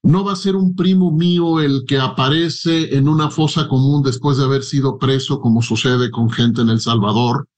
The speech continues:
No va a ser una de las centenas de personas que se están acumulando muertas en prisión. No va a ser.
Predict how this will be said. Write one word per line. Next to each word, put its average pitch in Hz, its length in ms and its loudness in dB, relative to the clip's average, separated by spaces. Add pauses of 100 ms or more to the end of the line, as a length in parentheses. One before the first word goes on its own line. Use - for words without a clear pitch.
(600)
No 190 220 2
va 208 80 -4
a 202 40 -6
ser 196 220 -2
una 196 220 -2
de 175 100 0
las 143 280 -2
centenas 151 680 2
de 139 100 0
personas 147 540 0
que 117 140 -4
se - 100 -4
están 139 480 0
acumulando 131 840 0
muertas 139 720 -2
en 180 440 2
prisión. 131 840 0
No 131 240 2
va 151 100 0
a 131 40 -6
ser. 117 300 -2